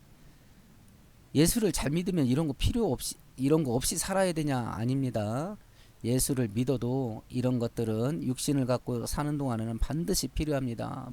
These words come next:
문제는 이런 것들이 인생의 가장 중요한 것이 됐을 때가 문제죠. 요한일서 이 장 십오 절에 보면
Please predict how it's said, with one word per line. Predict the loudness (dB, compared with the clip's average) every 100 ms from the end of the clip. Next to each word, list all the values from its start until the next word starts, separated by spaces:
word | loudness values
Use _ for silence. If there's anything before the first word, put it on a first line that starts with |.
| -2
문제는 | 0 4 4 2 0 -2 -6 -12 -20 -20 -20 -16 -2
이런 | 4 6 6
것들이 | 2 2 0 2 0
인생의 | 2 2 4 4 4 0
가장 | -2 0 2 0
중요한 | 0 2 4 4 2
것이 | 0 0 -4 0
됐을 | 2 2 0
때가 | -2 0 2
문제죠. | 2 0 -2 -4 -6 -8 -12 -18 -20 -20 -20 -20 -20 -20 -8 4
요한일서 | 6 6 6 2 2
이 | 2
장 | 2 0
십오 | 0 -4 0
절에 | 0 2
보면 | 0 0 0 -2 -2 -4